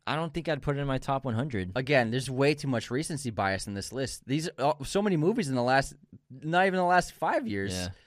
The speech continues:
Speaker 2: Get Out at number sixty-three. I would put Get Out on this list. I would
Speaker 1: Yes.
Speaker 2: put it up a little higher, though, but
Speaker 1: I'd
Speaker 2: I think
Speaker 1: probably
Speaker 2: it
Speaker 1: put
Speaker 2: should
Speaker 1: it around,
Speaker 2: be on
Speaker 1: like,
Speaker 2: this list.
Speaker 1: seventy-five-ish.
Speaker 2: I
Speaker 1: But
Speaker 2: think it
Speaker 1: yeah,
Speaker 2: should be on this
Speaker 1: I'm
Speaker 2: list.
Speaker 1: cool with Get Out on this list for sure. That's a great, great movie.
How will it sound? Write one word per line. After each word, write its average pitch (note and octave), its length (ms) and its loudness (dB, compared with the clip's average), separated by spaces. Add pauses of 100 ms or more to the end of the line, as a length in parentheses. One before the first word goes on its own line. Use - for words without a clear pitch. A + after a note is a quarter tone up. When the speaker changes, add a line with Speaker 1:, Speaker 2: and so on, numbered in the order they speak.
(480)
Speaker 2:
Get E3 180 4
Out D#3+ 240 6
at C#3 120 0
number C#3 260 2
sixty-three. D#3 760 -2 (360)
I E3 140 4
would C4 160 2
put G#3+ 220 0
Get E3 160 4
Out D#3 180 6
on B2 60 -4
this B2+ 180 -4
list. C#3+ 240 0
I A#2 100 4
would D3 120 6
Speaker 1:
Yes. D3 60 -6
Speaker 2:
put F3+ 100 2
it F3 60 0
up F3 120 0
a D#3 40 -6
little C#3+ 260 0
higher, A#2+ 360 2
though, G#2 140 -2
but G2 140 -2
Speaker 1:
I'd - 40 4
Speaker 2:
I - 20 4
think B3+ 60 -2
Speaker 1:
probably C4 180 2
Speaker 2:
it - 40 0
Speaker 1:
put A#3 60 2
Speaker 2:
should A3 80 4
Speaker 1:
it - 20 2
around, F#3+ 100 6
Speaker 2:
be - 20 6
on - 60 4
Speaker 1:
like, - 100 2
Speaker 2:
this G#2+ 40 -4
list. - 60 -6
Speaker 1:
seventy-five-ish. A#2+ 1040 0
Speaker 2:
I - 40 0
Speaker 1:
But C#3+ 60 2
Speaker 2:
think C#3+ 80 4
it - 40 8
Speaker 1:
yeah, G#3 80 8
Speaker 2:
should - 100 2
be - 40 2
on A#2 80 0
this A2 160 -6
Speaker 1:
I'm - 80 0
Speaker 2:
list. - 120 -4
Speaker 1:
cool G3 80 2
with F#3+ 100 0
Get E3 140 2
Out D#3+ 100 6
on D3+ 60 0
this C#3+ 120 -4
list C#3+ 140 -2
for - 100 -8
sure. D3 220 0
That's A#2 180 0
a C#3+ 60 -2
great, A#2 500 -6
great A2 200 -2
movie. G2+ 340 -4